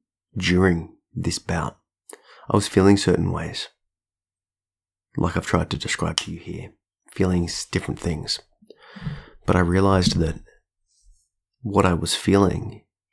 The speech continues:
I had no ability to describe it because I was in that moment at the time, right? How can I describe what I'm feeling in the moment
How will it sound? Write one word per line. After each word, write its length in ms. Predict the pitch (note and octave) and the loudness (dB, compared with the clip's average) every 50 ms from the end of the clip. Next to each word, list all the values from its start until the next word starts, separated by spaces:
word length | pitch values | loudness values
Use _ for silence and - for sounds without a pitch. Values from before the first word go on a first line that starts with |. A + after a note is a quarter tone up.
| _ _ _ _ | _ _ _ _
I 100 | - F2+ | -4 -2
had 100 | F2+ E2+ | 0 2
no 140 | F2 F2 F2 | 2 2 2
ability 540 | E2 - - D#2+ E2+ F2+ F2 E2+ E2+ - - | 2 0 -2 -2 -2 -2 -2 -4 -4 -6 -6
to 260 | - - - F2+ F2 | -8 -6 -4 -4 -4
describe 460 | - - - - F#2+ F#2 G2 F#2+ D#2+ | -2 -2 -4 -2 -2 -2 -2 -2 -2
it 100 | - - | -6 -8
because 200 | - - - F2 | -6 -4 -2 0
I 80 | F2 E2+ | 0 0
was 160 | E2+ D#2+ - - | -2 -4 -2 0
in 300 | G2 F#2+ F#2 F2+ F2 E2+ - | 2 2 2 2 0 -2 -6
that 220 | - - - - - | -8 -8 -8 -4 -2
moment 380 | F2 F2 F2 F2 E2+ E2 - - | -2 0 0 0 0 -2 -4 -8
at 120 | E2+ - | -12 -12
the 60 | - | -10
time, 380 | - - F#2+ F2+ F2 F2 D#2+ E2 | -6 -4 -4 -2 -4 -6 -6 -6
right? 220 | E2 E2+ F2+ - - - - - - - - - _ _ _ _ _ _ - _ - | -6 -6 -6 -6 -10 -14 -20 -20 -20 -20 -20 -20 _ _ _ _ _ _ -20 _ -10
How 80 | - | -4
can 120 | - F2+ F2+ | -2 -2 -2
I 40 | |
describe 340 | E2+ E2+ - - F2+ F2 E2 | -2 -2 -2 -2 -2 -2 -2
what 80 | - - | -2 -4
I'm 120 | F2 E2 | -4 -4
feeling 240 | - - F2 F2 F2 | -2 -2 -2 -2 -2
in 80 | E2+ E2+ | -2 -2
the 60 | E2 | -4
moment 400 | E2+ F2 F#2 F#2 F2 - - | -4 -4 -4 -4 -6 -8 -10